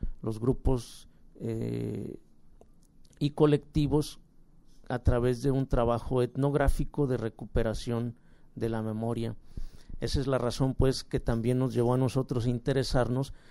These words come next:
en establecer una serie de categorías analíticas, ¿no? desde la antropología de la,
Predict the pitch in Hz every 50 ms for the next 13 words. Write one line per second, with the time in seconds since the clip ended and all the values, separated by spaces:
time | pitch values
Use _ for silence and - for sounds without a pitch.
0 | - - - - 120 120 127 120 - - 117 120 120 120 - - 127 123 131 127
1 | 127 120 131 131 123 131 123 120 - - 127 117 - - 123 117 120 117 120 123
2 | 113 - 123 120 123 117 113 123 - - - 120 - - 123 110 - 117 120 135
3 | 143 120 104 113 113 113 107 110 107 - 107 - - - 107 110 104 - - 123
4 | 117 117 120 117 110 107 110 107